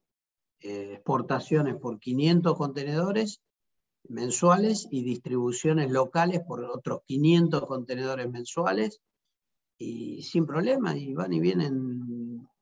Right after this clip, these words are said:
los contenedores sin ningún tipo de problema con el tren entre Buenos Aires, Bahía Blanca, y más aún, porque con nuestro socio Loin, eh, además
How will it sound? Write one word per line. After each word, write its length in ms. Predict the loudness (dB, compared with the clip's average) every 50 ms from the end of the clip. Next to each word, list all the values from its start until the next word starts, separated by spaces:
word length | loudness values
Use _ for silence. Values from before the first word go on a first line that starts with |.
| _ _ _ -10
los 180 | -8 -8 -6 -6
contenedores 760 | -6 -6 -6 -6 -6 -6 -4 -2 0 0 0 0 0 -2
sin 200 | -4 -4 -4 -6
ningún 300 | -6 -6 -6 -6 -6 -6
tipo 240 | -4 -6 -6 -4 -6
de 60 | -6
problema 380 | -4 -4 -2 -2 -2 -2 -4 -4
con 160 | -4 -6 -6
el 160 | -6 -8 -8 -8
tren 380 | -6 -4 -4 -2 -4 -4 -6 -10 _ _ _ _ _ _ _ _ _ _ _ _ _ -8
entre 300 | -8 -6 -6 -4 -4 -2
Buenos 400 | -2 -2 -2 -2 -2 -2 -2 0
Aires, 260 | 0 0 0 0 0
Bahía 260 | 0 0 -2 -2 -2 -2
Blanca, 500 | -2 0 -2 -2 -4 -4 -6 -8 -8 _ _ _ _
y 160 | -18 -16 -16 -16 _ _ _ _
más 320 | -2 0 2 2 2 0 0
aún, 380 | 2 4 4 6 6 4 2
porque 180 | 0 -4 -8 -10
con 160 | -10 -10 -10
nuestro 280 | -10 -10 -10 -10 -12 -12
socio 500 | -2 2 4 4 4 4 0 -4 -6 -6
Loin, 560 | -6 -4 0 2 2 2 2 2 -2 -4 -6 _ _ _ _ _ _ _ _ _ _ _ _ _ _ _ -12
eh, 400 | -10 -8 -8 -8 -8 -8 -10 -12 _ _ -6
además 800 | -6 -4 -4 -2 -2 -2 0 0 0 0 -2 -2 -6 -10 -16